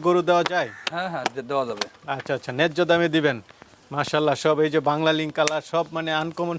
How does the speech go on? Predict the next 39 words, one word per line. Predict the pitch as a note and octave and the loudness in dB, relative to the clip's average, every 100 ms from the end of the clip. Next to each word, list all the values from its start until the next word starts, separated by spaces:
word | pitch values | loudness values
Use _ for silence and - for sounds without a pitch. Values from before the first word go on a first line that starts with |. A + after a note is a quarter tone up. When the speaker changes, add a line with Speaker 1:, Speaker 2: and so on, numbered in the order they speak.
| - | -2
Speaker 1:
সব | E3+ D3 | -2 2
গরু | D#3+ D#3 | 2 4
রয়েছে | C#3+ B2+ | 2 4
Speaker 2:
সব | A3+ | 0
Speaker 1:
না? | C3+ | 4
Speaker 2:
শাহিয়াল | G3+ A3 A#3 G3+ | 4 4 2 2
গরু, | G3 F#3 | 0 4
স্যার, | G3 F3+ | 4 4
আমি | F3 E3 | 2 2
পালি | E3+ C3+ | 4 2
না, | C3 | 0
বুঝলেন? | D#3+ D3 C#3 C3+ - D3+ | -2 0 -4 -6 -8 -6
Speaker 1:
আচ্ছা, | C3+ C#3 A2+ | -4 -6 -2
শাহিয়াল | E3+ F#3 G3 F#3+ | 2 4 4 2
গরুর | F#3+ F#3+ | 0 0
কি | F3+ | 0
চাহিদা | F#3 F3 F#3 F3+ | 0 4 2 2
বেশি? | - D#3 | 0 -2
Speaker 2:
হুম, | C#3 - | -4 0
শাহিয়াল | F3+ G3+ G#3+ F#3+ | 2 6 4 6
গরু | F#3+ F#3 | 2 2
কোনো | G3 F#3 | 2 2
রোগ | F3 D#3+ | 2 2
বালাই | F3 E3+ | 6 6
নেই, | F#3 F#3 | 4 -2
কোনো | F#3 F3 | -4 4
বালা | D#3+ D#3 | 6 6
মুসিবত | D#3 - E3+ E3+ | 2 -2 -4 -2
নাই | E3 D#3+ | -4 2
কে। | G3 G#3 - - - - D#3 | 2 2 -4 -20 -20 -14 -12
Speaker 1:
আচ্ছা, | A2+ C3 A#2+ | -10 -10 -6
আপনাদের | - F3+ E3 F3 F#3 | -2 0 2 4 2
এই | F3 E3+ - | 0 -6 -8
উল্লাপাড়া | F#3+ F#3 F3 F#3 F3 | 0 2 4 4 6
বা | D#3+ | 4
সিরাজগঞ্জে | - E3+ E3+ F#3 F3+ F3+ | 2 0 0 -4 -4 -2
মনে | F3+ | -2
হয় | F3 E3 | 0 -2
বেশিরভাগ | - F#3 | -2 -4